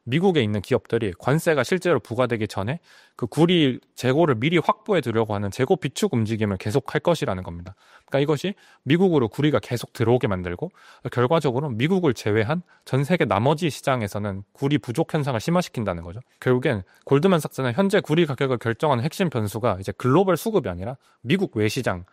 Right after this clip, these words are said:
그러니까 미국을 제외한 시장들의 수급 균형이라고 이야기합니다. 그러니까 미국 내에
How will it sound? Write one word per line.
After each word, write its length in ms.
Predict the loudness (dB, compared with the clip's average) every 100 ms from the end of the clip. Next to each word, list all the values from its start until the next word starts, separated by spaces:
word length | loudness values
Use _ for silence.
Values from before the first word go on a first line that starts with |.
| _
그러니까 280 | -6 -2 -2
미국을 420 | 2 4 4 2
제외한 520 | 0 2 2 4 0
시장들의 840 | -4 -2 -2 0 2 2 2 2 0
수급 380 | 0 -2 -2 -2
균형이라고 500 | 0 0 0 0 0
이야기합니다. 540 | 0 0 -6 -8 -14 _ _ _ -8
그러니까 420 | -6 0 -2 -2 _ _ _ -20 -20 _ -2
미국 360 | 2 4 4
내에 600 | 4 4 2 0 -2 -4